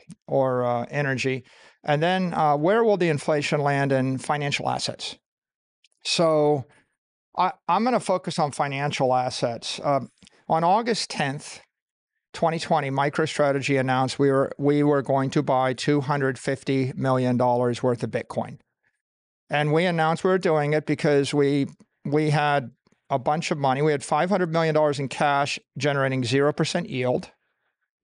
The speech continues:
And, uh, we figured we couldn't hold the cash and, uh, we should go ahead and,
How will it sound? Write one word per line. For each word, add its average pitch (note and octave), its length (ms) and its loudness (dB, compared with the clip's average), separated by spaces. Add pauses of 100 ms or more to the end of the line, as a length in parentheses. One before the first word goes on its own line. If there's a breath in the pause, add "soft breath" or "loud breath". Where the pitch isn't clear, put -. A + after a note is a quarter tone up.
(560)
And, D3 520 0
uh, C#3 400 4
we D3+ 160 2
figured D#3 340 -2
we D3 80 2
couldn't E3 420 -2
hold D#3+ 600 0
the C3+ 160 0
cash B2 600 -4 (140)
and, C3+ 420 -2
uh, C3+ 480 4
we C#3+ 160 0
should C3+ 220 -6
go C#3+ 220 2
ahead C#3 300 2
and, C3 200 -4